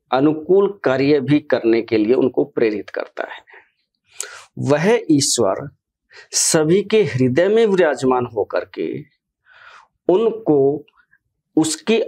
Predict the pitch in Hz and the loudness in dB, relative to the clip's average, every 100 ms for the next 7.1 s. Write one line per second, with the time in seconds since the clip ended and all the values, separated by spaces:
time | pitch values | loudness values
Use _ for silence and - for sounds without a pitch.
0 | - 139 139 - - 196 208 208 - 151 | -2 0 -2 -4 -2 0 0 -2 -2 -2
1 | - - 208 131 113 120 143 196 214 - | -2 0 0 2 0 0 0 -2 -2 -2
2 | 117 98 123 _ _ _ - 151 151 131 | 0 0 -6 _ _ _ -2 -2 0 -2
3 | 170 175 151 120 104 - 90 98 110 101 | 0 0 0 0 -2 -6 -4 -4 -4 -4
4 | 101 98 92 95 139 143 - 113 120 - | -6 -6 -6 -4 -2 -2 -2 -2 -4 -2
5 | 107 107 - _ _ _ - 110 113 107 | 0 2 0 _ _ _ -8 -2 0 0
6 | 135 127 113 139 151 220 220 135 78 78 | 0 0 0 0 4 2 2 -4 -6 -12
7 | _ | _